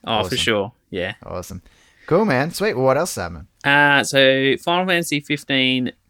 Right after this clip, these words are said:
Speaker 1: uh, release got delayed.
Speaker 2: Oh, yeah. Not
Speaker 1: So,
Speaker 2: surprising.
Speaker 1: by two months. So they, Square Enix confirmed it's gonna be the twenty-ninth of November now.
Speaker 2: Yeah, that's a good time.
Speaker 1: So it was originally the thirtieth of September, I think.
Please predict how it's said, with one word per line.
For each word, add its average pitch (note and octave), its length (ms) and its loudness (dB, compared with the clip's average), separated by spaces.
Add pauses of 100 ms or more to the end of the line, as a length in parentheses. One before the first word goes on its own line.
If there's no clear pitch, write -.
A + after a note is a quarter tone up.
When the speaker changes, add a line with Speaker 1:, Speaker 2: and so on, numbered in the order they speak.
(280)
Speaker 1:
uh, A2 320 0
release A2+ 480 -2
got B2+ 260 -2
delayed. A#2 680 0 (640)
Speaker 2:
Oh, - 40 -4
yeah. F#2 240 -4 (120)
Not G#2+ 140 -4
Speaker 1:
So, B2+ 80 -2 (200)
Speaker 2:
surprising. A#2+ 460 0 (140)
Speaker 1:
by A#2+ 140 0
two D3 240 0
months. G#2+ 280 0
So A2 380 2
they, A2+ 240 2 (120)
Square B2 380 0
Enix A2 160 -4
confirmed G#2+ 460 -4
it's - 100 -4
gonna G#2+ 160 -4
be A2 100 0
the A2 80 -6
twenty-ninth A2+ 680 -2
of G#2+ 200 -8
November A#2 460 -2
now. A3 260 -2 (500)
Speaker 2:
Yeah, D#4 240 -6
that's F4+ 160 -4
a B3+ 40 -10
good C#3 180 -6
time. F#2 380 -4
Speaker 1:
So C3+ 240 2
it B2+ 240 4
was F3 340 4
originally C#3 640 0
the A2+ 120 -6
thirtieth G#2+ 460 -2
of - 60 -16
September, B2 640 -2
I C3+ 80 0
think. D#3 360 -4